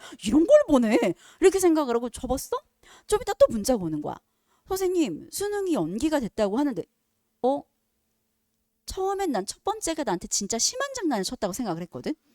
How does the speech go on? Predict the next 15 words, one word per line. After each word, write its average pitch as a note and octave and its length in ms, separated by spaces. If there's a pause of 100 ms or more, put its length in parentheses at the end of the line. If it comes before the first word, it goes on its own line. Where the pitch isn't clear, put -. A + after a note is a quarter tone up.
(420)
'자신의 C4+ 540
긴장을 B3 460
풀기 C4 380
위해 F#3 180
날 B3 180
이용하는구나.' B3 920 (2000)
<laughs> - 640
그렇게 A4+ 300
생각을 D4 420
하고, C4 180
"에휴, D#4+ 240
이 D4+ 100
새끼." - 320
친한 D5 340
애였거든. F#3 540